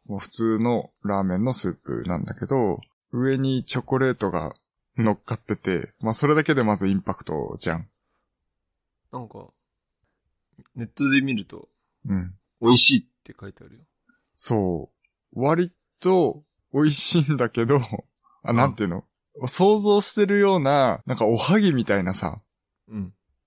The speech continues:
Speaker 1: 炭水化物と甘いやつみたいなのの組み合わせで、いや、合わないだろっていう想像で食べると、あ、意外と美味しいね、みたいな
Speaker 2: ああ。
Speaker 1: 感じ？
Speaker 2: へえ。
Speaker 1: でも、まあ、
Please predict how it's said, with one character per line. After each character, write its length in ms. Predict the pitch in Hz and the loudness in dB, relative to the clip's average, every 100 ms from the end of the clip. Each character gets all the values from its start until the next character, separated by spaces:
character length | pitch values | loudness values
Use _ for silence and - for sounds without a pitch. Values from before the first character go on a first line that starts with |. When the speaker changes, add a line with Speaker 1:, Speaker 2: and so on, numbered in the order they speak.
| - | -8
Speaker 1:
炭 200 | 120 127 | -2 -2
水 180 | 139 147 | 0 0
化 140 | 143 | 0
物 180 | 127 - | -2 -4
と 100 | 95 | -2
甘 240 | 95 104 | 0 0
い 60 | 107 | 2
や 100 | 107 | 0
つ 140 | - | -2
み 140 | 98 90 | -4 -2
た 120 | 92 | -2
い 40 | |
な 100 | 90 | -2
の 140 | 98 107 | -2 -2
の 140 | 120 | -2
組 260 | - 117 120 | -4 -2 0
み 40 | |
合 60 | 123 | 2
わ 120 | 123 | 0
せ 120 | 123 | -2
で、 360 | 113 135 92 - - | 0 2 2 -2 -4
い 60 | 104 | 0
や、 120 | 98 | 2
合 80 | 113 | 2
わ 160 | 175 | 2
な 100 | 185 | 4
い 80 | 170 | 2
だ 100 | 160 | 2
ろ 140 | 156 170 | 2 0
っ 80 | - - | -4 -2
て 80 | 160 | 0
い 220 | 160 160 | 2 0
う 60 | 151 | 0
想 300 | - 160 156 | 0 0 2
像 200 | 165 160 | 0 0
で 80 | |
食 200 | 160 165 165 | -2 -2 0
べ 140 | 175 | 0
る 180 | 170 175 - | -2 -6 0
と、 360 | 233 160 - - | 4 4 2 -4
あ、 100 | 151 | 0
意 140 | 143 117 | 2 4
外 260 | 139 139 | 4 2
と 140 | 135 131 123 | 2 2 2
美 80 | |
味 40 | 120 | 2
し 220 | - 117 | 0 0
い 20 | |
ね、 140 | 90 82 | 0 -2
み 120 | 80 | -4
た 140 | - | -8
い 80 | - | -12
な 100 | - _ _ _ _ _ - | -18 _ _ _ _ _ -4
Speaker 2:
あ 260 | 101 92 | -4 -4
あ。 40 | 92 _ - | -10 _ -10
Speaker 1:
感 240 | 92 87 | -6 -6
じ？ 140 | 113 | -6
Speaker 2:
へ 40 | 131 - _ _ _ _ - | -8 -10 _ _ _ _ -14
え。 640 | 98 95 92 95 95 95 101 _ _ _ _ _ _ _ _ _ | -12 -12 -16 -18 -20 -20 _ _ _ _ _ _ _ _ _ _
Speaker 1:
で 220 | 110 107 147 | -6 -2 0
も、 120 | 156 113 123 101 | 0 -2 -4 0
ま 380 | 123 110 92 | 2 2 0
あ、 60 | - | -6